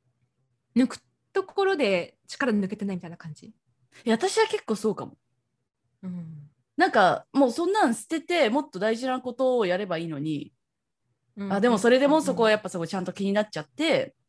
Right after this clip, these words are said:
Speaker 2: あの、対処しようとするんだなっていう時に、すごい真面目だなという言葉が出てくる。
Speaker 1: うん。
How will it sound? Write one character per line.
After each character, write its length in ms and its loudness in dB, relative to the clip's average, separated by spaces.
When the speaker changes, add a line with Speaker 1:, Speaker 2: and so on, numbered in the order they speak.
Speaker 2:
あ 140 -2
の、 160 -2
対 180 0
処 60 -4
し 140 -6
よ 80 -2
う 20 -14
と 80 -16
す 160 -6
る 80 0
ん 40 0
だ 100 2
な 80 4
っ 40 -4
て 80 -6
い 40 -4
う 20 -12
時 220 -4
に、 260 0
す 100 -14
ご 80 -8
い 40 -8
真 100 -10
面 120 -4
目 0 -
だ 80 -6
な 280 2
と 100 4
い 220 4
う 40 -2
言 160 -6
葉 140 -2
が 80 -4
出 80 -8
て 100 -12
く 120 -20
る。 80 -18
Speaker 1:
う 20 -20
ん。 80 -20